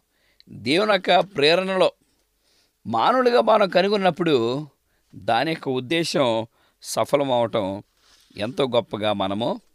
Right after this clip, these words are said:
భావించగలం. రెండో ప్రాముఖ్యమైన విషయం ఏమిటంటే క్రీస్తు స్థాపించిన సంఘం ఏమై ఉన్నది? క్రీస్తుకు సంఘము ఉన్నదా లేదా?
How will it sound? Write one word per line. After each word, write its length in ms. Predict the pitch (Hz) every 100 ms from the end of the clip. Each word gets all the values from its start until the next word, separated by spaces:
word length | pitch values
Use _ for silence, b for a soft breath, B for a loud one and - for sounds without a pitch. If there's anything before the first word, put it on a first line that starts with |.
| _
భావించగలం. 640 | 95 85 73 71 - - - _ _ _ _ b b b b b b b -
రెండో 500 | 165 247 254 175 180
ప్రాముఖ్యమైన 680 | 170 165 202 208 - 185 156
విషయం 240 | 143 170
ఏమిటంటే 640 | 160 143 139 135 98 110 - _ _ _ _ -
క్రీస్తు 560 | 180 269 285 226 277
స్థాపించిన 720 | 226 196 185 202 220 180 208
సంఘం 500 | 202 - 143 180 220
ఏమై 240 | 214 202 185
ఉన్నది? 280 | 180 143 - _ _ _ _ _ _ _ _ _ _ _ b b -
క్రీస్తుకు 2000 | 190 277 233 - 180 139 151 165 _ _ _ _ _ _ _ _ _ - 180 165
సంఘము 640 | 151 - 175 240 233 175 - _ _ _ _ _ _ _ _ -
ఉన్నదా 540 | 127 190 214 180 185 - -
లేదా? 420 | 113 135 170 160